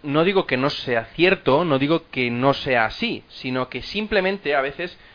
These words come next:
yo les digo, eh, "¿por qué no pensáis un poco más allá?". A esta gente que lo dice, que lo pregunta con,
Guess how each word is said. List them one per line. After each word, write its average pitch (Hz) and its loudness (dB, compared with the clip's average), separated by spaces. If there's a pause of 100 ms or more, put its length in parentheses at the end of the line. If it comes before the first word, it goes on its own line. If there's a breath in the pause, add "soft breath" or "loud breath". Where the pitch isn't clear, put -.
(160 soft breath)
yo 139 -6
les 151 -8
digo, 123 -6
eh, 120 -12
"¿por 127 -10
qué 151 -12
no 196 -8
pensáis 156 -4
un 139 -4
poco 147 0
más 143 -2
allá?". 135 0 (340 soft breath)
A 113 -10
esta 110 -6
gente 120 -4
que 113 -2
lo 107 2
dice, 107 -2
que 98 -6
lo 95 -6
pregunta 101 2
con, 98 -8